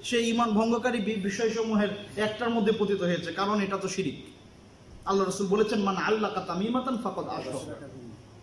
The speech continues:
যে ব্যক্তি তাবিজ লটকালো, সে শিরিক করলো। এখন আপনি তো এখন যদি বলেন যে সে কি করলো,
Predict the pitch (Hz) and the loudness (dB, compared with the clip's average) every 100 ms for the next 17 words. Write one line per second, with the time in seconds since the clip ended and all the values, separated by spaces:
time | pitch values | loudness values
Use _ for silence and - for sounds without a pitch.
0 | - - - 156 208 226 - 269 - 214 | -20 -20 -14 0 2 2 2 2 4 2
1 | 233 226 - 202 214 - 262 277 - 226 | 2 -2 -2 2 2 2 2 2 2 0
2 | - 226 220 - 170 147 196 - - - | 0 0 -2 0 2 2 0 -4 -8 -8
3 | - - 196 220 240 208 208 247 262 262 | -10 -4 -2 -2 0 0 2 4 4 6
4 | 262 233 240 247 247 208 240 262 240 214 | 6 4 2 2 2 2 2 4 4 2
5 | 226 220 240 302 262 - - | 2 -2 0 2 4 2 -2